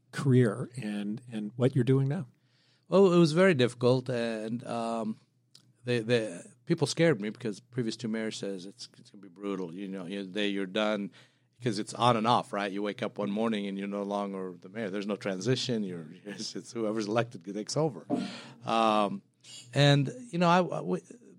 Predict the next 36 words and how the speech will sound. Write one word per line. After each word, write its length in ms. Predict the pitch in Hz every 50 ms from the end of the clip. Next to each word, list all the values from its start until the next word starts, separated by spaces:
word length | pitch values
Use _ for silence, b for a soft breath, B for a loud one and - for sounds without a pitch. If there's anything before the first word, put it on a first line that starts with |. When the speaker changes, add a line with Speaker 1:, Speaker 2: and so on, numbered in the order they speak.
| _ _ _ _ _ _ _ _ _ _ _ _ _ _ _ _ _
Speaker 2:
I 300 | - 147 170 175 175 175
was 240 | 175 170 170 160 143
able 200 | 165 160 147 151 147
to 140 | - -
lean 600 | 143 135 127 127 123 131 127 123 127 127 123 117
on 100 | 113 110
the 60 | 110 107
things 240 | 117 123 120 107
I've 100 | 113 95
always 260 | 110 117 127 120 107 -
been 140 | 98 101
able 240 | 101 98 92 87 98
to 60 | 92
lean 220 | 90 92 98 92 85
on. 120 | - - _ _ _ _ _ -
I 60 | 120
have 100 | 120 123
family, 440 | 120 - 104 98 92 98 110 151 - _ _ _ _
close 260 | _ - 110 107 -
family, 420 | - 107 98 95 95 98 101 120 160 - _ _ _ _ _ _ _ _ _ _
close 200 | - 110 110 110 -
friends. 520 | - 113 98 95 95 101 120 127 - _ _ _ -
Um, 560 | 104 101 104 104 104 101 98 101 101 95 92 95 _ _ _ _ _ _ _ _ _ -
I 180 | 110 110 107 107
knew 500 | 110 110 110 110 113 110 110 110 110 107
that, 420 | 101 - 107 104 104 104 104 101 _ - -
uh, 400 | - 101 104 101 101 101 101 104 101 - _ _ _ _ _ _ _ _ _ - - - - - - -
you 80 | 117 113
know, 120 | 113 110
we'd 220 | 104 110 117 113 110
be 80 | 113
fine. 400 | 110 - 123 113 104 101 117 139 135
I'd 140 | 104 107
be 100 | 107 110
fine. 420 | 107 - 101 95 92 92 131 147 - _
Uh, 240 | _ - 107 101